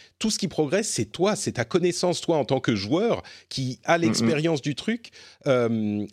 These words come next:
Speaker 1: ta connaissance de l'univers, ta compréhension des mécanismes du truc. Et, et y a, y a aucun système de, enfin, rien, pas une once de système de progression in-, intégré au jeu, quoi. Y a pas, évidemment,
Speaker 2: Non, non,
Speaker 1: ni de
Speaker 2: ouais.
Speaker 1: niveau, ni de points de, de,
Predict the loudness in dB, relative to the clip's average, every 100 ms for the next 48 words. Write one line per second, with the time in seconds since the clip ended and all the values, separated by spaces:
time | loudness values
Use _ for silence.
0 | -4 0 2 2 2 0 0 0 -2 -2
1 | 0 0 0 0 -2 -2 -2 0 0 0
2 | 0 2 2 2 2 0 -2 -2 -2 -2
3 | -2 -4 -4 -10 -20 -4 0 2 2 2
4 | 2 0 0 0 0 -4 -6 0 0 0
5 | -2 -2 -2 -4 -2 0 2 0 2 2
6 | 0 -4 0 0 2 2 2 0 2 0
7 | 0 0 0 -2 -2 -2 0 0 -2 0
8 | 0 0 0 -2 0 -2 _ -2 0 0
9 | 0 2 2 2 2 0 2 2 2 2
10 | 2 2 -2 -8 -4 0 4 4 4 2
11 | 0 0 0 2 2 2 2 0 0 2
12 | 2 0 -2 0 0 2 2 0 2 2
13 | 2